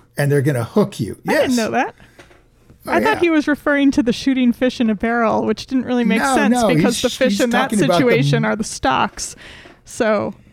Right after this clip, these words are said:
Speaker 1: He's talking about the idiot at the table
Speaker 2: Uh,
Speaker 1: who
Speaker 2: yeah,
Speaker 1: doesn't
Speaker 2: yeah.
Speaker 1: know he's the fish.
Speaker 2: It was clear that it was an
Speaker 1: He's
Speaker 2: idiot, but I didn't know it was a
Speaker 1: Right.
Speaker 2: gambling term.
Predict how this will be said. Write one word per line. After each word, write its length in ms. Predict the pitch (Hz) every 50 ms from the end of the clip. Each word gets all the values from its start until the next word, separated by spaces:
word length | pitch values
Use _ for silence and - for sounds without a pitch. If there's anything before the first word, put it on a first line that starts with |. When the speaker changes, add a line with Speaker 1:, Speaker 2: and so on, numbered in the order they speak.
| _ _ _ - - -
Speaker 1:
He's 140 | 135 127 -
talking 280 | - 170 170 156 170
about 200 | 175 151 156 139
the 180 | 165 160 - 175
idiot 280 | 160 160 160 156 147 143
at 140 | 131 127
the 60 | - 123
table 420 | - 127 123 120 113 101 226 233
Speaker 2:
Uh, 300 | 247 262 269 277 277 262
Speaker 1:
who 100 | - 143
Speaker 2:
yeah, 160 | 123 123 - -
Speaker 1:
doesn't 140 | - 170 -
Speaker 2:
yeah. 120 | - 131 131
Speaker 1:
know 240 | 135 143 135 131 127
he's 300 | 120 131 127 123 117 113
the 100 | 127 -
fish. 240 | - - - 92 -
Speaker 2:
It 100 | 294 302
was 120 | 302 294 -
clear 260 | - - 370 370 349
that 120 | 262 277
it 80 | 269 247
was 120 | 254 214
an 100 | 247 147
Speaker 1:
He's 100 | 147 -
Speaker 2:
idiot, 440 | 247 240 214 - - - - - - -
but 120 | - 233
I 100 | 226 233
didn't 200 | 220 269 262 254
know 80 | 247 240
it 40 | 233
was 100 | 247 269
a 40 | 269
Speaker 1:
Right. 80 | - -
Speaker 2:
gambling 640 | 277 285 - 254 254 262 - - 247 240 226 214
term. 420 | - - - 233 208 - - 262